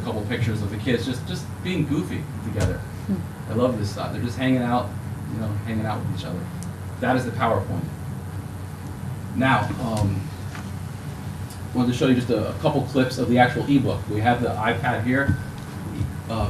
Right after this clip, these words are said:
Speaker 1: Penguin has donated, uh, ten free ebooks. We'll use, maybe we'll split them between the middle schools. I'm not sure how we'll do that, but they donated. It costs eleven ninety-nine. You can get them on iTunes. Maya, you purchased it on iTunes already, right?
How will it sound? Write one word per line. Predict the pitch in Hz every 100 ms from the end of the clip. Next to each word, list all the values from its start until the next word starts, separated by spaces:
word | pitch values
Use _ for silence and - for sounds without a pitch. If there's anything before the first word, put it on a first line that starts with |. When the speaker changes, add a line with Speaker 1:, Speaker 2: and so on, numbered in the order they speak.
| 104
Speaker 1:
Penguin | 156 156 127
has | 120
donated, | 131 135 143 151 147 - 107
uh, | 101 98 - - - - - - - -
ten | 151 143 151 - - - - -
free | 139 131 123
ebooks. | 123 139 -
We'll | 110 110
use, | 120 - - - -
maybe | 113
we'll | 110
split | - 117
them | 113 107
between | 117 107
the |
middle | 110 113
schools. | - 123 113
I'm | 101
not | 101 -
sure | 247 247 - - - - -
how | 165
we'll | -
do | 110 110
that, | 120 - - 101
but | 101
they | 101
donated. | 107 113 110
It | 117
costs | 123 107
eleven | 123 131 127
ninety-nine. | 123 117 127 123
You |
can | 123
get | 127
them | 117
on | 104
iTunes. | 107 127 - 143 135 120
Maya, | 127 117
you | 113
purchased | 143 - -
it | 117
on | 113
iTunes | 127 - 120 107
already, | 113 113 92
right? | 98